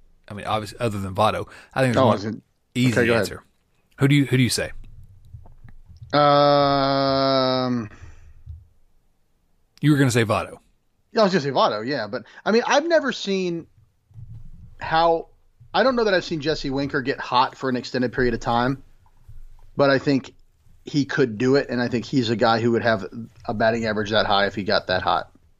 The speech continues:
Speaker 1: Yeah, Winker and Votto are two, uh, uh, really good answers to that question. I think Shogo Akiyama.
Speaker 2: Sure, why not?
Speaker 1: You know, sort of a singles type hitter, whatever.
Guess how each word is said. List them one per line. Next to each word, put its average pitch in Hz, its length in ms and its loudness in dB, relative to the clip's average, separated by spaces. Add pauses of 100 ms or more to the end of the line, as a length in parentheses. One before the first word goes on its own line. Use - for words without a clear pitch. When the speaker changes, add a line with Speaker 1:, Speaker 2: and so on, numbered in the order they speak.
Speaker 1:
Yeah, 104 140 -2
Winker 147 360 0
and 151 140 -2
Votto 131 300 2
are 104 100 -4
two, 113 240 -4
uh, 104 120 -4 (120)
uh, 107 180 -8 (500)
really 131 260 -2
good 104 220 -8 (140)
answers 117 260 -8
to 117 60 -10
that 117 120 -8
question. 127 300 -6 (200)
I 170 60 -6
think 262 160 -4
Shogo 180 380 -4
Akiyama. 143 540 -8 (920)
Speaker 2:
Sure, 262 260 4
why 175 120 4
not? 160 260 2 (200)
Speaker 1:
You 180 80 -8
know, 170 300 -6
sort - 180 -6
of 170 60 -6
a 151 40 -8
singles 143 300 -8
type 131 200 -8
hitter, 123 220 -8
whatever. 107 320 -12